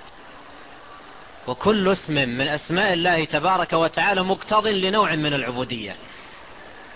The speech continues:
كل اسم من أسماء الله مقتض لنوع من العبودية، وهذا انظره واضحا في سورة الفاتحة.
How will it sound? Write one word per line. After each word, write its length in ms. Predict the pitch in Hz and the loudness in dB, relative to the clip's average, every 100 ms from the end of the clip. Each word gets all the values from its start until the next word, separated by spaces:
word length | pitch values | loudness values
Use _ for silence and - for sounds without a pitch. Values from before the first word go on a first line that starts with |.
| - - | -18 -8
كل 240 | - 175 185 | -2 2 2
اسم 420 | 190 196 214 220 - - - - - - - 127 | 2 0 0 0 -10 -18 -18 -20 -20 -20 -10 -4
من 120 | 151 | -2
أسماء 420 | 147 156 180 175 | -2 0 2 2
الله 380 | 156 160 202 214 - - - - - - - | 4 4 4 2 -6 -18 -18 -18 -20 -20 -6
مقتض 380 | 147 147 - 202 | -2 0 2 4
لنوع 440 | 190 170 165 202 202 | 4 4 4 4 4
من 240 | 214 202 | 2 4
العبودية، 640 | 170 156 151 147 127 95 - - - - - - - - - - | 4 4 2 2 -2 -4 -10 -16 -18 -18 -18 -18 -20 -20 -20 -4
وهذا 340 | 139 185 185 170 | 0 2 2 0
انظره 320 | 160 190 156 | 2 2 4
واضحا 640 | 156 196 208 202 214 226 208 - - - - - | 4 2 2 0 0 -2 -6 -16 -18 -18 -12 -2
في 80 | 190 | 0
سورة 300 | 240 220 170 | 2 2 2
الفاتحة. 560 | 151 156 135 110 104 | 0 0 -2 -4 -10